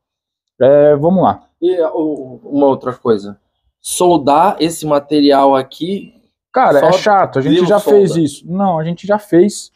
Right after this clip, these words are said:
Speaker 1: Ajudou numa época, é, só que é ruim, cara, porque o material é ruim, né?
Speaker 2: Tem que ser o do câmbio.
Speaker 1: Tem que ser o do câmbio, então, é,
Speaker 2: Quase não é contaminado
Speaker 1: é,
Speaker 2: de óleo.
Speaker 1: é, bem difícil.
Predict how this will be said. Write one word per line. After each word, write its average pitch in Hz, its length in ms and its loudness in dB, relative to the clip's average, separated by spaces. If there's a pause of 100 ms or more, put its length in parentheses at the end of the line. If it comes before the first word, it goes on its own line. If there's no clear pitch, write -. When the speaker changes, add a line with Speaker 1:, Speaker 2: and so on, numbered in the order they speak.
(580)
Speaker 1:
Ajudou 156 540 2
numa 170 280 2
época, - 380 -4 (260)
é, 110 480 2
só - 160 -6
que 127 140 -2
é 165 40 4
ruim, 151 320 2
cara, - 240 -6
porque 135 520 2 (520)
o 135 60 -2
material 151 600 4
é 156 40 4
ruim, 160 420 -2 (300)
né? 135 300 -4 (100)
Speaker 2:
Tem 139 140 -14
que 139 80 -20
ser 160 100 -12
o 160 80 -8
do 160 360 -2
câmbio. 147 260 -4
Speaker 1:
Tem 135 120 4
que 123 60 -6
ser 160 100 0
o 160 40 4
do 175 120 2
câmbio, 170 560 2
então, 156 680 -2 (600)
é, 123 200 4
Speaker 2:
Quase 110 360 0
não 151 100 -6
é 147 60 -4
contaminado 139 760 0
Speaker 1:
é, - 60 -20
Speaker 2:
de - 80 -14
óleo. 131 220 -2
Speaker 1:
é, 135 300 4
bem 151 220 -2
difícil. - 460 -8